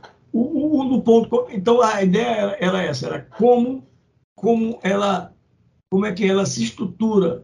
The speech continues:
organicamente. Seguinte, é bem, a coisa é bem simples, tá? Não, não quer dizer que a coisa seja simplista, ou seja, que seja uma trivialidade aplicar. Não é fácil aplicar,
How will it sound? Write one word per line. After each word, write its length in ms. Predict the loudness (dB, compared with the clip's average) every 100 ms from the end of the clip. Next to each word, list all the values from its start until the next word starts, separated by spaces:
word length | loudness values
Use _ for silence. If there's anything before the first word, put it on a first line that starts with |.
| _
organicamente. 1000 | -6 -4 -4 -6 -6 -6 -4 -6 -8 -14 _ _
Seguinte, 480 | -10 -2 2 2 2
é 40 |
bem, 260 | 2 2 2
a 100 | -2
coisa 300 | 0 -2 -2
é 20 |
bem 140 | -2 -4
simples, 720 | 2 2 2 -4 -8 -8 -10
tá? 160 | -10 -8 -4 -2
Não, 180 | 0
não 160 | 0 0
quer 140 | 2
dizer 220 | 4 2 2
que 60 |
a 80 | -4
coisa 300 | 0 2 2
seja 320 | 2 2 2
simplista, 800 | 0 -4 0 0 0 -4 -8 -10 -16 _ _ _ _
ou 100 | -6
seja, 360 | -4 -2 -4 -8
que 440 | -4 2 4 4
seja 300 | 4 0 2
uma 100 | 0
trivialidade 720 | 2 2 4 2 0 0 0
aplicar. 540 | 0 -2 -4 -4 -2 0
Não 180 | 0
é 100 | 0
fácil 440 | -2 -2 -2 -2 -4
aplicar, 520 | -4 -4 -4 -4